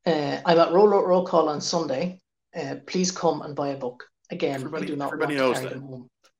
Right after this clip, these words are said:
Speaker 1: Uh, everybody knows that.
Speaker 2: <laughs> Everybody knows
Speaker 1: Um,
Speaker 2: that.
Speaker 1: oh, um,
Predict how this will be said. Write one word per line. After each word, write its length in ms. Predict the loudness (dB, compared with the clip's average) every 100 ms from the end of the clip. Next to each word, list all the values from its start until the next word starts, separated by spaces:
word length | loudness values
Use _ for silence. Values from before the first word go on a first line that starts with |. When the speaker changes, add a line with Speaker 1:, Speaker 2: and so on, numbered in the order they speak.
| _ _ _ _ -14 -8
Speaker 1:
Uh, 280 | -6 -6 -8 -12 _ -2
everybody 300 | -2 2 2
knows 180 | 2 -4
that. 240 | -6 -8 -14
Speaker 2:
<laughs> 60 | -8
Everybody 280 | -4 0 2
knows 220 | 2 0
Speaker 1:
Um, 180 | -4 -8
Speaker 2:
that. 100 | -12 _ _ -20 -6 6
Speaker 1:
oh, 340 | 8 8 4 -8 _ _ 4
um, 600 | 6 6 4 0 -8